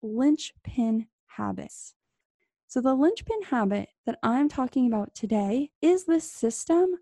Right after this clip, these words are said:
but really it's the consistency of this system. You're gonna wanna do this every week, the same day and same time, until it just feels like what you wanna do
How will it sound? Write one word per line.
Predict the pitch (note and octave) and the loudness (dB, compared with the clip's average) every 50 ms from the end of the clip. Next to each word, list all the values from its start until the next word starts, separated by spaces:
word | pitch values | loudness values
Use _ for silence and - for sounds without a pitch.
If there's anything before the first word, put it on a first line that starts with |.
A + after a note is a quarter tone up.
| _ _ | _ _
but | - B3 - | -4 -4 -2
really | A3 G#3+ G#3+ B3 C4+ C#4+ D#4 E4+ E4 - | -2 0 2 2 2 4 4 2 2 0
it's | - - - - | -4 -8 -8 -6
the | - G#3+ | -6 -6
consistency | G#3+ - - - G3+ G3+ - - - - C4+ C4 - - - A#3+ A3+ A3 - - A3+ - - - | -6 -6 -6 -6 -6 -6 -6 -12 -6 -4 -4 -4 -4 -2 0 0 0 0 -2 -6 -6 -6 -4 -2
of | G#3 G3+ G3+ G3 F#3+ G3+ - - | 0 0 0 0 -2 -6 -6 -4
this | F#3+ F#3+ F#3+ | -4 -4 -4
system. | - - - G3 - - - - - - - - F3 - _ _ _ _ _ _ _ _ _ _ _ _ | -8 -16 -16 -14 -14 -14 -14 -12 -12 -10 -10 -10 -10 -12 _ _ _ _ _ _ _ _ _ _ _ _
You're | - A#3+ A3+ | -4 -2 0
gonna | - C4+ C#4+ | 2 2 2
wanna | D4 D4 C#4 C4+ B3+ A#3 | 2 2 2 2 2 0
do | G#3+ F#3+ - A3 A#3 C4+ | 0 0 -2 -2 -2 0
this | C#4 D#4+ E4+ G4+ G4+ - - - - _ _ _ _ - | 0 0 -2 -2 -4 -10 -14 -16 -18 _ _ _ _ -2
every | A#3 B3 - D#4 D#4+ E4+ F4 F4 | -2 0 2 2 2 2 2 0
week, | E4+ B3 A#3+ A#3 G#3+ B3 C#4 - - - _ _ _ _ _ | -2 -2 0 2 2 0 -2 -4 -14 -20 _ _ _ _ _
the | G#3 | -4
same | G3+ - - - G#3 G#3+ B3 C#4 | -4 -4 -2 0 2 6 8 8
day | C#4+ C#4+ C4+ C4+ C4 C4 - | 8 8 6 4 2 0 -2
and | A#3 G3+ | -6 -6
same | - - G#3 G#3+ A#3+ | -2 -2 2 2 2
time, | B3+ - B3+ G3+ F3 E3+ F3+ - G#3 G#3 - - _ | 2 2 0 0 0 0 0 -2 -4 -6 -8 -10 _
until | - A3+ A3 G#3+ - - B3 A#3 A#3+ C4+ D4+ D#4 - _ | 0 0 0 0 0 0 2 4 4 4 4 2 0 _
it | - A3+ - - | 0 0 0 -2
just | _ - A#3 A#3+ - - - | _ -2 0 0 0 -4 -6
feels | - - A#3 B3+ C4 C#4+ C4+ - | -2 0 2 2 2 2 0 0
like | B3+ G#3+ G3+ F#3+ F#3 - | -2 -2 -2 -4 -4 -4
what | F#3+ F3+ F#3 G#3+ A#3+ - | -6 -2 0 0 0 2
you | A#3+ A3+ A3 | 2 2 2
wanna | G#3+ G#3+ G#3 G#3 G3+ | 4 2 2 4 2
do | F#3+ F3 - F3 F3 F#3 G#3 A#3 C4 | 0 0 2 2 4 4 4 2 0